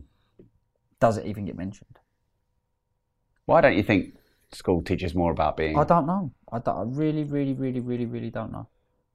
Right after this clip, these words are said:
Speaker 1: I can't, I can't, I don't, I don't know why the school system is, out, is how it is.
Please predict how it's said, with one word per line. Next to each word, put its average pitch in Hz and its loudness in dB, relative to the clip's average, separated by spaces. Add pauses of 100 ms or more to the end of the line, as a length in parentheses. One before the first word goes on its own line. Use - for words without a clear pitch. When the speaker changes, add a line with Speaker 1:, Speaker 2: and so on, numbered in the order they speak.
(280)
Speaker 1:
I 113 -10 (100)
can't, 95 -4
I - -20
can't, - -4
I 90 -2
don't, 117 6
I 117 0
don't 127 6
know 120 2
why 117 2
the 110 -4
school 110 -6
system 107 -10
is, 113 -8
out, 110 -4
is 110 -4
how 113 -2
it 76 -6
is. 131 -4